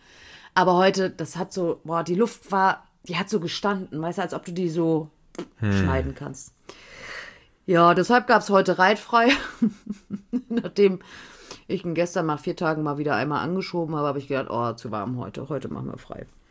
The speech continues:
Speaker 2: Missy hat seit gefühlt zehn Tagen so halb reitfrei, weil Rotz, dieses Pferd war in ihrem Leben noch nicht erkältet und es war die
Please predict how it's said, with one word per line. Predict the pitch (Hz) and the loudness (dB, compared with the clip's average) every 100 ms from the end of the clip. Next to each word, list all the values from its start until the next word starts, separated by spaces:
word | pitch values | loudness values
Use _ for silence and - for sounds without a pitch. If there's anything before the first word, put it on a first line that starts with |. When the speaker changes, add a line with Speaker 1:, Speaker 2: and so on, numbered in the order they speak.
| - - | -20 -2
Speaker 2:
Missy | 117 104 113 | 0 2 2
hat | 104 101 | 2 0
seit | 104 101 101 - - _ | 2 4 2 -2 -12 _
gefühlt | 104 - 110 - | -12 -4 -4 -2
zehn | 104 98 | -2 0
Tagen | 92 92 101 110 | 0 0 2 0
so | 95 90 | -2 0
halb | 95 - | -2 0
reitfrei, | 87 85 - - 87 90 - - _ | 0 0 -2 -4 -2 -2 -8 -20 _
weil | 101 90 | -2 0
Rotz, | 90 101 120 - - _ _ _ - _ _ _ _ _ _ _ _ - | 2 2 0 -4 -18 _ _ _ -20 _ _ _ _ _ _ _ _ -4
dieses | 107 101 | 0 0
Pferd | - 101 113 | 2 2 4
war | 110 | 4
in | |
ihrem | 110 104 | 4 2
Leben | 101 | 2
noch | 120 113 | 2 0
nicht | 107 | 0
erkältet | 107 - 104 104 - | 0 2 -2 -2 -6
und | 101 | -6
es | 98 - | -6 0
war | 98 107 120 - _ - | 2 2 0 -6 _ 0
die | 107 101 | 2 2